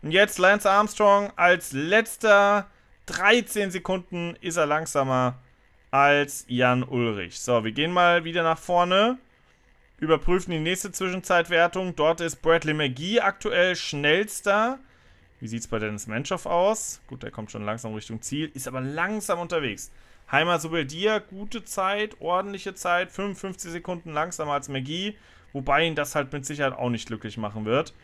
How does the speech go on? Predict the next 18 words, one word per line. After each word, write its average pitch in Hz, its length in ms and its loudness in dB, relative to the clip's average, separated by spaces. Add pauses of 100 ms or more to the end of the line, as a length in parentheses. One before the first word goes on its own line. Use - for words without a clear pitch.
(300)
Also 123 280 -2
Bradley 143 340 0
McGee 143 540 -4
aktuell 185 520 2
führender 175 600 2
an 147 100 -4
der 151 140 -2
Zwischen-, - 340 -10
zweiten 170 500 0
Zwischenzeit. 175 760 0 (380)
Basso 190 600 4 (340)
deutlich 185 560 4
dahinter. 131 720 2 (1300)
Galdeano 170 680 4
deutlich 202 600 0
dahinter. 185 680 2 (400)
Bobby 160 180 2
Julik 220 600 0